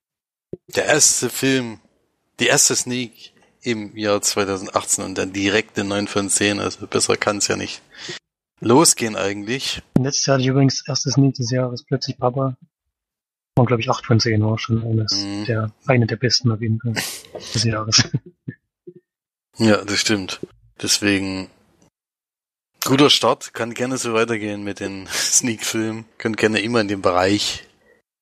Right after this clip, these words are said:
Speaker 1: acht bis neun und zehn sein. Wird aber leider nicht klappen. Das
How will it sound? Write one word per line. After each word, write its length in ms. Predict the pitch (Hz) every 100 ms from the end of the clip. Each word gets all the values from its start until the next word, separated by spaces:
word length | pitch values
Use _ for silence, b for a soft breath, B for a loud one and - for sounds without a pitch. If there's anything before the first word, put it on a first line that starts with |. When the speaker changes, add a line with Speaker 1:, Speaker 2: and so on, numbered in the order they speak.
| _ _ _
Speaker 1:
acht 340 | - 101 - - -
bis 200 | 104 -
neun 340 | 101 95 104
und 180 | 101 95
zehn 280 | - 104 107
sein. 320 | 104 107 110 -
Wird 180 | 113 110
aber 140 | 101
leider 240 | 98 101 104
nicht 180 | 101
klappen. 320 | - 98 - 98 _ _ _ _ _
Das 400 | - - - -